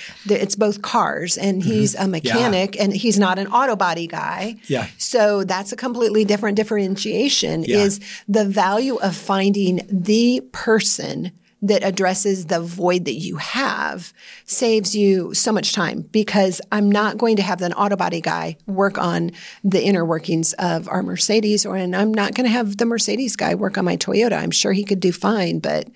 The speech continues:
Speaker 1: um, just having the right expert and taking the time to find them and vet them, ask them questions,
Speaker 2: Yeah.
Speaker 1: and then also find out, huh,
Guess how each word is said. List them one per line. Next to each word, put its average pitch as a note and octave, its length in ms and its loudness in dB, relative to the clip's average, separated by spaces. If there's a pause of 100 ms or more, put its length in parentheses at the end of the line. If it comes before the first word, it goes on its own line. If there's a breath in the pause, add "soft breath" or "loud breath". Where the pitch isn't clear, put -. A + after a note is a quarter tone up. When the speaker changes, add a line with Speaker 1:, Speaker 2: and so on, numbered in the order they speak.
(480 loud breath)
Speaker 1:
um, G3 300 -2
just G3+ 200 0
having G3+ 560 2
the F#3 420 0
right F#3 280 2
expert F#3+ 480 -2
and G#3 160 4
taking B3+ 340 0
the C#4 80 4
time F#3 240 0
to D#3+ 80 0
find F#3 480 0
them C2 240 -6 (300 loud breath)
and G3+ 240 4
vet G#3 320 0
them, D3+ 280 -4
ask G3+ 300 -2
them C4+ 160 -2
questions, - 800 -2
Speaker 2:
Yeah. G#3 100 0
Speaker 1:
and A3 100 4
then A3 120 2
also A#3+ 320 2
find G3 300 -2
out, F3 200 0
huh, - 180 -2